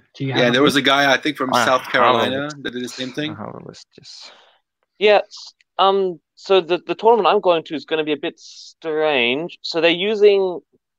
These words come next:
Speaker 4: they're using the G H B and any points that are in the G H B, but they're not using any of the F A Q points. So I still get to use old points, while, um, like,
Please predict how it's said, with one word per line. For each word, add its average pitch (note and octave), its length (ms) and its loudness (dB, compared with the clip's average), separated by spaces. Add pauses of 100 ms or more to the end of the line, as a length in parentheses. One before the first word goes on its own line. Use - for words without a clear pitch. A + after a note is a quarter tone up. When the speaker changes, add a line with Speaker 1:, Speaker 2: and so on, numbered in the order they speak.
(120)
Speaker 4:
they're F3 80 -4
using G#3 320 2
the F3+ 80 0
G F3 200 -2
H - 280 -2 (680)
B D3 180 0
and C3+ 80 0
any E3+ 180 -2
points E3 300 -6
that D3+ 80 -4
are C#3+ 60 4
in C#3+ 80 2
the C#3 80 -2
G D3 140 -6
H C3 220 2
B, A#2 280 -4 (400)
but C#3+ 80 -2
they're C#3 80 4
not F3 200 4
using G3 240 0
any F3+ 120 2
of D#3+ 40 -6
the D#3+ 140 2
F D#3+ 160 2
A D3 100 0
Q D3+ 460 -6 (140)
points. G#2+ 340 -4
So B2 160 -2
I D3+ 160 2
still G3 180 2
get F3+ 100 2
to D#3 60 0
use C#3 200 2
old D3 240 4
points, G#2+ 400 -4 (420)
while, B2+ 720 6 (1200)
um, B2 720 2
like, B2+ 320 2